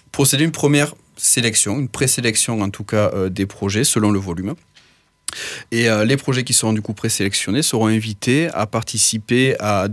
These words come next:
trois ateliers de préparation pendant la période un peu estivale, euh, sur des moments collectifs et des moments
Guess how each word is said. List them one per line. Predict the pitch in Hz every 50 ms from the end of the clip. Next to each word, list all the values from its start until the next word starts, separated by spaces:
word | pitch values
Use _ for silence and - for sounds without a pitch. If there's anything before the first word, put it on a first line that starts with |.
| 117
trois | - - - 123 127 120
ateliers | 110 107 - 113 107 107 107 110 110 107 - 92
de | 101 117
préparation | 110 - - 104 - 101 101 104 104 - - - 107 104
pendant | 98 101 95 101
la | 98 98
période | 98 - 95 101 104 98
un | 101 98
peu | - 98
estivale, | 92 - - - 98 101 110 127 151 170 - - - - - - - - - - -
euh, | 101 101 92 95 95 90 92 95 95 95 90 - -
sur | - - - 127 113 117
des | 110 113 107 - - -
moments | 117 117 110 110 107
collectifs | - 113 107 104 101 101 - - 113 - 113
et |
des | 101 101 98
moments | 101 98 98 101 98 95